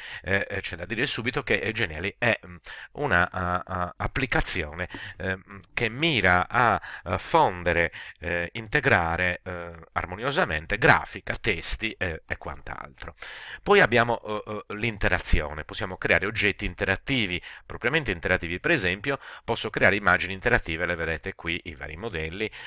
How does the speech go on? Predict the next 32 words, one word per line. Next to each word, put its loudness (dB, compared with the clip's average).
eh, -4
ma -2
posso -6
anche -8
iniziare, 2
eh, -4
con -8
una, -2
eh, -10
con -12
una -10
pagina 0
bianca, -2
eh, -4
sul -6
modello 0
di -8
ThinkLink, -4
eh, 2
oppure 2
media 6
interattivi, 0
giochi -2
e 0
quiz, -6
per 2
spiegare 4
poi, 0
eh, -8
eh, -12
infografiche, 4
timeline, 4